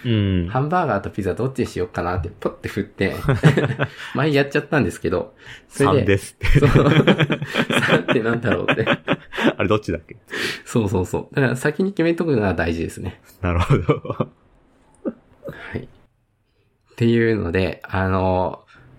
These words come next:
Speaker 2: 今のところ、
Speaker 1: これも一般公開はされてない？まだ。
Speaker 2: いや、えっと、実はしていて、
Speaker 1: あ、そうなんだ。
Speaker 2: あの、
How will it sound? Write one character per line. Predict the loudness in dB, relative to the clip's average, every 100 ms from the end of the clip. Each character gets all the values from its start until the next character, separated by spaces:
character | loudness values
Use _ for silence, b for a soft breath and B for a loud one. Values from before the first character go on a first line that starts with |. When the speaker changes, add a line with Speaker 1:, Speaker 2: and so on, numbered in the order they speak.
| 0
Speaker 2:
今 | 4 4
の |
と | 2 0
こ | 2
ろ、 | 2 2
Speaker 1:
こ | -2 -6 0
れ |
も | 0
一 | 2
般 | 0 0
公 | 2 4
開 | 4
は | 2
さ | 0
れ |
て | -2
な | -4
い？ | -4
ま | -2 -2
だ。 | 0
Speaker 2:
い | 0
や、 | -2 -2
え | -6
っ | -2
と、 | 0 2
実 | 0 -6 2
は | 2 2
し | -4
て | -2 0
い | 0
て、 | 0 2
Speaker 1:
あ、 | 0 -2
そ | 0 0
う |
な | 0
ん | -4
だ。 | -12 _
Speaker 2:
あ | -6 -4
の、 | -2 -2 0 2 2 0 -2